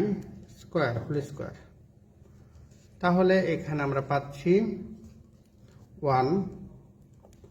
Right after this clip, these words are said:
দু দুগুণে চার, ফোর আই প্লাস ফোর, আর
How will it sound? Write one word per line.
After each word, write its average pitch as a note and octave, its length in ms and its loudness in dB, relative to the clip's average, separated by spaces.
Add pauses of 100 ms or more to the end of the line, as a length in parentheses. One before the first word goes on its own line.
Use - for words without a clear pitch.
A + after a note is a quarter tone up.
(600)
দু C#3 140 0
দুগুণে B2+ 260 2 (120)
চার, D3 180 4 (200)
ফোর C3+ 160 -4 (120)
আই C#3+ 80 0 (1700)
প্লাস B2 300 -2 (480)
ফোর, C3+ 300 2 (420)
আর C3+ 100 -2